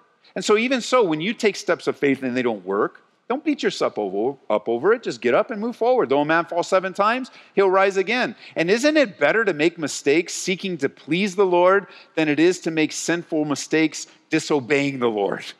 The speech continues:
So just step forward in faith and let God use you. And so it says, "And we see,"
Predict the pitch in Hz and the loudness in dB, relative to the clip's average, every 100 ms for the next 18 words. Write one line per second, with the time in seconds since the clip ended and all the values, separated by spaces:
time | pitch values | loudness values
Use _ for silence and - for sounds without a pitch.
0 | _ _ _ _ - 165 240 - - 240 | _ _ _ _ -6 -4 -4 -4 -4 -4
1 | 233 - 233 269 220 185 - 196 190 117 | -4 0 2 2 2 0 -4 0 0 0
2 | - 110 131 180 - 156 147 123 139 143 | -6 -6 -2 -2 -2 -2 -2 -4 -4 -4
3 | 101 87 - _ _ _ _ - 120 185 | -8 -10 -12 _ _ _ _ -12 -4 0
4 | 170 - 190 165 147 - _ _ - 160 | 0 0 2 2 0 -8 _ _ -4 -2
5 | 170 - - 262 160 143 160 | 0 -2 -4 -2 0 0 -2